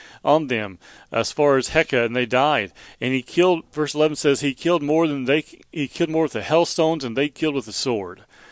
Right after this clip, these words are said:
Uh, the Lord literally gets involved and starts killing, uh, raining down, uh, hailstones from, from the sky, large hailstones. Um, I've seen some big hailstones in my, in, in,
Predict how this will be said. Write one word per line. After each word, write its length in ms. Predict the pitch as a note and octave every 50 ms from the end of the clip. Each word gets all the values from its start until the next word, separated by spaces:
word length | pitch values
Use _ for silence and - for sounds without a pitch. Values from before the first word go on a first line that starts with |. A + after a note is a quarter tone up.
| - - - - - -
Uh, 180 | - G#2+ A2 G#2+
the 140 | G2+ - A2
Lord 340 | A2+ C3 D#3+ F3+ F#3 E3 C3+
literally 240 | D#3 E3+ D#3 C#3
gets 240 | A#2 C3 D3 - -
involved 480 | C3 A#2 A#2 B2 B2+ B2+ B2+ A#2+ - -
and 140 | D3 C3+ B2
starts 320 | - - B2+ A2+ - -
killing, 480 | - - - C#3 C3+ A#2+ A2 G2+ F2+ E2+ - - - - - -
uh, 120 | A2 A2
raining 360 | G#2+ A#2+ C3+ C#3 C#3 B2+ B2 A#2+
down, 380 | B2+ B2 B2+ B2+ A#2+ A2 G#2 - - -
uh, 200 | C3+ G#2+ G#2+ G2+
hailstones 800 | - - D3 C#3 C3+ - - - C3 B2 A#2+ A#2 A#2 G#2+ - - -
from, 220 | - C3 A#2 A#2+
from 200 | - - B2 A#2
the 60 | G#2
sky, 460 | G2+ - - B2+ A#2+ A#2 A2 G2 F2+ - - - - - - - -
large 480 | - A2 A2+ C3 D3 D#3+ D#3+ D#3 C#3+ -
hailstones. 800 | - C3 B2 A#2 - - - A#2+ A2+ G#2+ G2+ F#2 F#2 - - - - - - - - -
Um, 440 | - A#2 A#2 A#2 A#2 G#2+ G2 F2+ F#2+ _ _ _ _ _ _ _ _ _ _ _ _ _ _ - - - - - - - _ _ _ _ _ _ _ -
I've 220 | A#2+ B2+ D3+ -
seen 300 | - - F#3+ F#3+ F3+ D#3
some 260 | - - D#3 C#3 B2+
big 360 | G#2+ G2 C#3 C#3 D3 D3 C3 -
hailstones 560 | - - C#3 C3+ B2+ - - C#3+ C3 B2+ A#2
in 80 | A2+
my, 160 | A2+ A#2+ A#2+ B2+ - -
in, 80 | C#3+
in, 460 | A#2 A#2+ - - A#2 A#2 A2+ A2+ -